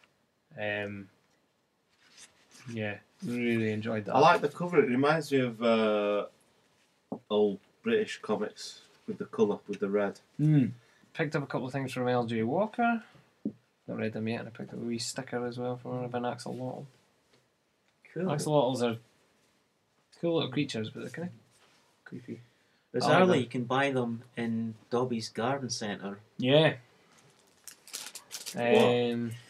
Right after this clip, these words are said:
Speaker 3: Axolotl, it's a type of amphibian like a salamander,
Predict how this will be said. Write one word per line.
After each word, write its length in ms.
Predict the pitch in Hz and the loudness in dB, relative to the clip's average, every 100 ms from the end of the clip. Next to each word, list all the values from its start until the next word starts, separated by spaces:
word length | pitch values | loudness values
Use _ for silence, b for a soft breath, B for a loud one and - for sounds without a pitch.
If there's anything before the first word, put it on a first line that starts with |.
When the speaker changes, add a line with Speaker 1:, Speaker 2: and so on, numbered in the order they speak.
| B | B
Speaker 3:
Axolotl, 680 | 120 139 135 139 120 98 107 | -6 -4 -2 -2 0 0 -4
it's 160 | - 127 | -6 -4
a 160 | 113 | -4
type 300 | 113 135 135 | -4 -4 -4
of 120 | 131 120 | -4 -4
amphibian 640 | 110 - 131 127 117 107 | -6 -2 -2 0 -2 -2
like 200 | 104 - | -8 -6
a 140 | 107 104 | -6 -6
salamander, 800 | - 110 104 110 123 120 104 | -8 -6 -4 -4 -2 -2 -4